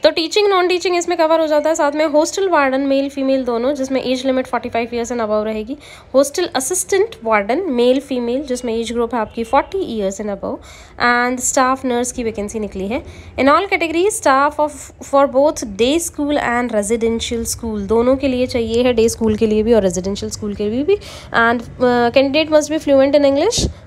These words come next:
अ, for all positions। तो एक मैंडेटरी रिक्वायरमेंट है कि आपको इंग्लिश में फ्लुएंसी होनी चाहिए, बाकी all subjects की आपकी निकल ही गई हैं। एक बार लोकेशन देख लेते हैं।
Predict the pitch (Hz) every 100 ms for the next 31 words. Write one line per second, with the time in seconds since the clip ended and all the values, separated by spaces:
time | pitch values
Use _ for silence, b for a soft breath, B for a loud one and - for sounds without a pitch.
0 | - - 214 214 214 247 247 - 202 202
1 | 208 196 180 170 - - - - B B
2 | B 294 311 320 311 320 - 294 294 -
3 | - 247 269 294 330 370 349 339 302 311
4 | 311 320 330 311 277 269 - 294 269 247
5 | 294 330 330 294 277 269 269 269 262 262
6 | 262 269 233 226 240 220 226 202 220 -
7 | 214 208 214 214 240 247 240 262 269 -
8 | 202 214 214 208 202 233 277 269 262 254
9 | 254 262 330